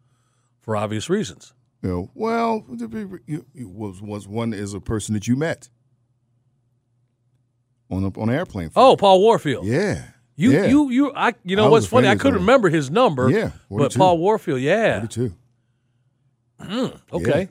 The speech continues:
Speaker 2: Yeah. Mm-hmm.
Speaker 1: That, so it's not for Jackie. It's for Paul. That's the dude. See, now for me, if I was football,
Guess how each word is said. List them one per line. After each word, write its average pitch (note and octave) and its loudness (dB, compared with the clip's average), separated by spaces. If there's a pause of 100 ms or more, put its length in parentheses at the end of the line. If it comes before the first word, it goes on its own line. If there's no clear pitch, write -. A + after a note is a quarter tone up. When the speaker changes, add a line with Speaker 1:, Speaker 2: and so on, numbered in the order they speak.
(100)
Speaker 2:
Yeah. G2+ -6
Mm-hmm. B2+ 0 (260)
Speaker 1:
That, E3 0
so F3+ 4
it's D3+ 2
not F#3+ 4
for G#3+ -4
Jackie. F#3 0
It's E3 -8
for D3 -6
Paul. F3 4
That's F3+ 0
the F3+ -12
dude. C#3+ 0 (540)
See, F3 -2
now D3+ 4
for C#3 -4
me, F3+ 2
if D3 -4
I D#3 2
was B2+ -4
football, B2 -2